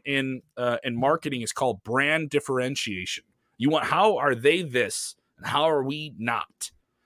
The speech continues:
So when you can do that with a client, you then create this separation. And if you can compete away, f-, it can compete on separate terms, then you start to control the terms, and you start to control the conversation, and you start to control your own narrative.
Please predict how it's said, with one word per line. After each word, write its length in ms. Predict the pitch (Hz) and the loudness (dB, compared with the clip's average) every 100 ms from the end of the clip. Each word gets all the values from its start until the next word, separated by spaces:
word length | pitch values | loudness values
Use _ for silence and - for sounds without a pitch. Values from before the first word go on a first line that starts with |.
| _ | _
So 180 | - 165 | -4 0
when 160 | 156 160 | 0 0
you 120 | 226 | 0
can 200 | 226 147 | 0 -2
do 220 | 135 214 | -2 0
that 180 | 190 135 | 0 0
with 160 | 135 110 | -2 -6
a 60 | |
client, 720 | - - 202 240 135 107 - - | -10 -2 2 4 4 0 -8 -8
you 160 | 151 | -2
then 260 | 160 160 147 | 0 0 -2
create 380 | - 143 143 - | -4 -2 -2 -2
this 140 | - | -4
separation. 840 | - 143 - 107 175 185 - 65 _ _ - | -2 -4 -4 0 0 0 -4 -8 _ _ -4
And 100 | 117 | -4
if 80 | 120 | -4
you 100 | 143 | -8
can 180 | 143 120 | -8 -10
compete 500 | 127 - 190 196 - | -10 -8 -4 -4 -2
away, 280 | 120 110 139 | -4 0 0
f-, 160 | - - | 0 -10
it 140 | 113 | -8
can 140 | 127 | -10
compete 360 | 107 117 170 160 | -10 -8 -2 0
on 120 | 110 | 0
separate 360 | - 143 123 - | 0 -2 -2 -2
terms, 560 | 196 208 110 85 - - _ _ 117 | 2 2 2 -4 -12 -16 _ _ -6
then 140 | 135 | -4
you 80 | 139 | -4
start 240 | - 131 | -2 -4
to 100 | 110 - | -4 -12
control 420 | - 113 - 254 120 | -10 -2 2 2 2
the 60 | |
terms, 520 | - 90 73 _ - - _ - | -4 -14 -16 _ -20 -20 _ -8
and 60 | 110 | -6
you 60 | |
start 180 | - 135 | 2 0
to 80 | - | 0
control 400 | 117 - 170 196 | -8 -4 0 0
the 80 | 147 | 0
conversation, 800 | 127 110 98 190 226 - 98 101 _ _ | -6 -8 -6 -4 -2 -4 -8 -14 _ _
and 80 | 92 | -10
you 80 | 104 | -8
start 160 | - 104 | -6 -8
to 60 | |
control 340 | 104 - 104 92 | -10 -6 -6 -6
your 100 | 87 | -10
own 160 | 85 | -8
narrative. 500 | 117 113 - - - | -6 -4 -6 -14 -20